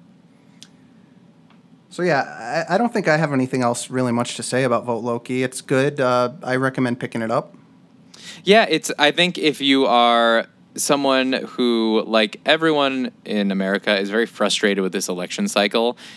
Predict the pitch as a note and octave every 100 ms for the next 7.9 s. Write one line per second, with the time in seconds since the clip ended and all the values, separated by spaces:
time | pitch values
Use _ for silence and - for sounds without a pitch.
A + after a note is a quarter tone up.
0 | - A#2 - C#3+ C#3 A2 G#2 G#2 - G#2
1 | F#2+ G2 A#2 - - - G2 F#2 F#2 G3+
2 | - - - F#2 F#2+ F2+ F2 F2 F2 -
3 | - A2+ G#2+ - G#2+ G2+ G2 G2 F#2+ F#2+
4 | F#2 G2 - F#2+ F#2+ - F#2 F#2 F#2 -
5 | - G#2 F#2 F2+ E2+ F2+ F2 - - F#2+
6 | F#2 F#2 F2+ - _ - G#2+ G2 F#2 F2+
7 | F2+ F2+ F2 - - D#3+ A#2+ A#2+ D#3+